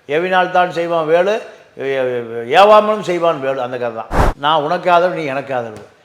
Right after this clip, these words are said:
அதனால நம்ம தொடர்பை துண்டிக்க வேண்டாம்." இதுதான் திருமாவுக்கும், ஆ,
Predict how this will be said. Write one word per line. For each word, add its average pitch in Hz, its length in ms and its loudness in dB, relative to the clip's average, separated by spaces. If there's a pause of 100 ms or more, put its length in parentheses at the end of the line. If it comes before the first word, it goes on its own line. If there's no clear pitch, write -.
(140)
அதனால 156 320 0
நம்ம 143 180 -2
தொடர்பை 160 480 -4
துண்டிக்க 135 320 -12
வேண்டாம்." 101 240 -16 (120)
இதுதான் 190 400 0 (180)
திருமாவுக்கும், 165 600 -2
ஆ, 127 540 -2